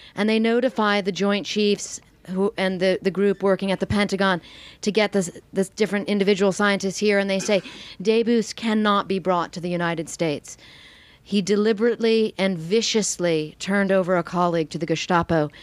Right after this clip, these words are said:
who went to prison. But the Joint Chiefs say, "We need him," and he comes. To this day, the National Space Club gives out the Doctor Kurt Debus Award. And, uh,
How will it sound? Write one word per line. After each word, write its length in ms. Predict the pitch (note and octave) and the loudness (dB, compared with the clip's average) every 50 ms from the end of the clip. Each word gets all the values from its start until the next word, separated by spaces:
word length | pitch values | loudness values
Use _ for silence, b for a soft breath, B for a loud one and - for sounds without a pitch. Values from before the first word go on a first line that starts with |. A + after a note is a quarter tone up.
| B B B - | B B B -4
who 120 | F#3+ F#3+ | -2 0
went 200 | F3+ F3+ F3 E3 | 0 0 0 -2
to 100 | - F3 | -6 -6
prison. 460 | - - F#3 F#3 D#3+ D#3+ D#3 D3 D3 B B B B B B B B B B B B B _ | -2 0 0 0 0 -2 -4 -6 -8 B B B B B B B B B B B B B _
But 140 | - F#3+ F#3+ | -2 0 0
the 80 | - F#3+ | 0 0
Joint 320 | D#3 G#3 G#3 G#3 G#3 F#3 | 0 0 2 2 0 0
Chiefs 380 | - - G#3 G#3+ G3+ G3 F#3 - | -2 0 2 2 2 2 0 -2
say, 380 | - - G3 F3+ F3+ F#3 F3+ | -2 0 2 2 4 4 2
"We 180 | F3 E3+ F#3 F#3 | 2 2 0 0
need 280 | F3+ F#3 F#3+ G3 G3 E3 | 0 2 2 2 2 2
him," 400 | F#3 F3+ F3+ F3 E3+ E3 E3 - _ _ _ - | 0 0 0 -2 -2 -4 -8 -12 _ _ _ -2
and 180 | - F3+ F3 F3+ | 0 0 2 2
he 120 | F3+ F3 | 0 0
comes. 600 | - - G3 F#3+ F#3 E3 D3+ D#3 - - - B B B B B B B B B B - | 0 0 2 2 2 0 -2 -4 -8 -10 -10 B B B B B B B B B B -2
To 180 | - B3+ B3+ | 0 0 2
this 200 | A#3+ C4+ A#3 - | 2 0 0 0
day, 380 | G3 A3+ A#3 B3 C4 C4+ B3 G#3+ | 0 2 2 4 4 4 2 2
the 80 | G3 | 2
National 420 | F#3+ G3 G3+ G#3 G3+ - - G#3 F#3 | 0 0 0 0 0 -2 -4 -4 -4
Space 320 | - - A3 A3 A3+ - | -2 0 0 0 0 0
Club 300 | - G#3 G3 F3 D#3+ - | -2 0 0 0 0 0
gives 240 | - G#3 G#3+ F3 G3+ | 0 0 0 2 2
out 340 | G#3+ G#3+ G#3 G3 D#3+ - - | 2 4 4 2 0 -2 -4
the 100 | F3 F3 | -6 -4
Doctor 540 | D#3 - F#3 F#3+ G3 F#3 - - G#3+ G#3 F#3+ | 0 2 2 2 2 0 0 0 0 0 0
Kurt 400 | - - - G3 G3+ G3+ - - - - | -2 -4 -2 0 0 0 -2 -4 -6 -4
Debus 640 | F#3 F#3+ G3 G3 D#3 F3 E3+ D#3+ D3+ - - - B B B B B B B B B B B B | -2 0 0 0 0 -2 -4 -4 -6 -8 -14 -18 B B B B B B B B B B B B
Award. 580 | F3 F#3 F3+ F#3 F#3+ F#3 F#3 F3 D3+ C#3+ - - b b b b b b b b b b b b b b - | 0 2 2 2 4 4 2 2 0 -2 -4 -10 b b b b b b b b b b b b b b -2
And, 380 | F#3+ F#3 F#3 F#3 F#3 F#3+ F#3 | 0 2 2 2 2 2 2
uh, 300 | F#3+ F#3+ F#3 F#3 F#3 F3 | 2 2 2 2 0 -2